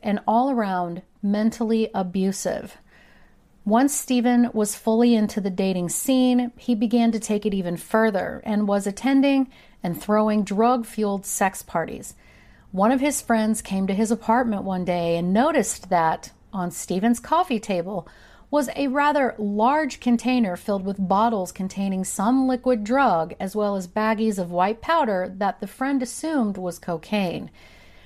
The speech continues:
He stated after that he distanced himself from Stephen, and they weren't really friends after. With each new boyfriend he acquired, the aggression and sometimes violence escalated, fueled by the drugs he was habitually taking.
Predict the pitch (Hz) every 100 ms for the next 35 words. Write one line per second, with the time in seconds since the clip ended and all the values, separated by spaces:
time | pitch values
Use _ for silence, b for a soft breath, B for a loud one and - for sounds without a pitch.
0 | b - 214 - 214 196 190 180 190 285
1 | 269 226 202 - _ _ _ - 214 240
2 | 247 - 190 190 185 175 180 165 - 170
3 | - - 226 208 165 165 170 175 180 185
4 | - 226 247 247 - 277 220 175 180 185
5 | - - - 196 - _ _ _ _ _
6 | B B B B B B B B - 240
7 | 233 247 240 - 240 208 233 233 262 277
8 | 262 294 302 - 214 190 190 185 196 -
9 | 208 185 180 202 196 202 233 226 202 196
10 | - 180 - 185 180 190 170 190 233 220
11 | 170 165 - - 202 - - 160 160 170
12 | 190 - - - 277 339 220 - - -
13 | 196 202 190 180 220 240 180 - - 196
14 | 196 196 202 247 247 - 196 175 170 170
15 | 220 226 214 156 -